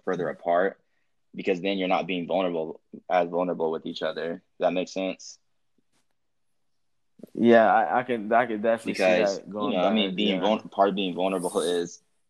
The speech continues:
Speaker 1: opening up with, with your person, um, that you trust.
Speaker 2: Yeah.
Speaker 1: Yeah.
Speaker 2: That, yeah, that would go bad.
Speaker 1: So that's why I asked. It's a tough question.
Speaker 2: No,
Speaker 1: No, no,
Speaker 2: yeah,
Speaker 1: it's a tough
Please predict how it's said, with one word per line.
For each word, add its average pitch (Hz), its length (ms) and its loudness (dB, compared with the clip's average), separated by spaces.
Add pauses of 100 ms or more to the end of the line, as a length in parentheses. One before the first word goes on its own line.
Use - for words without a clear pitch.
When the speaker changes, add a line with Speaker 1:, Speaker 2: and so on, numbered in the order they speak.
(180)
Speaker 1:
opening 98 360 0
up 95 300 4
with, 95 180 -4
with 90 180 -4
your 90 140 0
person, 87 680 -2 (640)
um, 85 460 0
that 90 180 -4
you 82 80 -6
trust. 95 640 2 (1080)
Speaker 2:
Yeah. 82 140 -2
Speaker 1:
Yeah. 82 440 2
Speaker 2:
That, 107 320 8
yeah, 110 200 10
that 117 220 8
would 107 120 2
go 107 140 0
bad. 98 440 4 (160)
Speaker 1:
So 92 100 -2
that's 92 120 0
why 85 180 4
I 78 260 0
asked. - 340 -12 (2750)
It's - 180 -8
a - 40 -20
tough 107 140 0
question. 95 520 -4 (320)
Speaker 2:
No, 113 140 -8
Speaker 1:
No, 110 140 2
no, 98 100 0
Speaker 2:
yeah, 95 60 0
Speaker 1:
it's 95 100 -8
a - 40 -4
tough - 80 -8